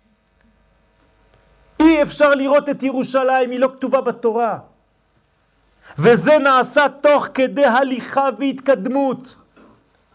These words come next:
כדוגמת דבר השם אל אברהם אבינו עליו השלום בבראשית,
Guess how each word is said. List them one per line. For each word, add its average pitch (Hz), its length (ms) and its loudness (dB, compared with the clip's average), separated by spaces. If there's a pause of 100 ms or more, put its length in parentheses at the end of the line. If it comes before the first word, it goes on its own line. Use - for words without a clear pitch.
(460)
כדוגמת 247 680 2 (140)
דבר 254 380 2
השם 269 340 -2
אל 262 100 0
אברהם 240 440 0
אבינו 262 400 -2
עליו 254 220 2
השלום 254 340 -2
בבראשית, 247 800 -4